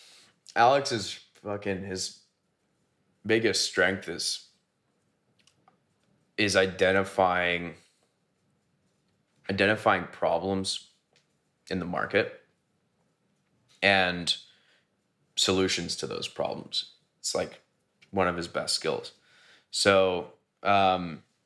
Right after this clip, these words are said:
so that, and then also he's a fucking really good sales guy, like, absolute killer.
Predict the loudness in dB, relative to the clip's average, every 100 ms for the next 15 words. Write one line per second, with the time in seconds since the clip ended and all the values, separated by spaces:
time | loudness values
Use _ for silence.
0 | _ _ _ _ _ _ _ _ _ -4
1 | 0 4 6 6 4 0 -2 -2 2 2
2 | 2 -4 -6 -10 -14 -12 -12 -12 -18 -14
3 | -8 -4 -4 -6 -8 -12 -12 -10 -10 -12
4 | -14 -18 _ _ -20 -20 _ _ -2 0
5 | 0 -4 -8 -8 -8 -10